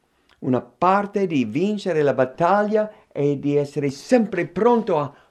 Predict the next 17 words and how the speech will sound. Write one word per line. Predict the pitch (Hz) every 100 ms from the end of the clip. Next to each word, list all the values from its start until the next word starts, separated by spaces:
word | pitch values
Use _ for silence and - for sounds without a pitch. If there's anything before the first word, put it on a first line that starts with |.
| _
parlare | 135 127 127 131 135
di | 135 131
Cristo. | - 98 - - 90 _ _ _ _ _ _ _ _ _ _
Questa | - 110 107
è | 110
una | 139
parte | 127 101 95 104 95 _ _ _ _
di | - 113
essere | 113 127 120
forte | 117 131 131 135 131 127 _ _
e, | - 117 -
e | 117 110
restare | 110 - 120 127
iritti | 123 120 131 127 - 90 - _ -
nel | 117 95
giorno | 101 104 104 107
malvagio. | 107 101 101 98 95 101